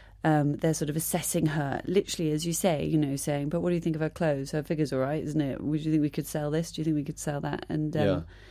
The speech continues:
Speaker 1: and actually, when you're in that scene now,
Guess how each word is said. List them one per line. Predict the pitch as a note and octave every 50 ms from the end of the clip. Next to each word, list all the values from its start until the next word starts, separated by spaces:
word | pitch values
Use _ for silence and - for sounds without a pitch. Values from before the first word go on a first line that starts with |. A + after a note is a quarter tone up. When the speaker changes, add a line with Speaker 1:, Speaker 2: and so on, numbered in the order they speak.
| - - - - - - - - - - -
Speaker 1:
and | G#3 A3 -
actually, | - B3+ - - - - G3 E3 C#3 - F#3 - - - - - - - - - - - - - - -
when | G#3 G#3+ A3+ A3
you're | G#3 G3+
in | - A#3 A#3+ B3 A#3+ G#3+
that | E3+ D3 - -
scene | - - E3 D3 C#3+ D3 D3 D3+ E3+
now, | G#3 A3+ G3+ - - - E3 -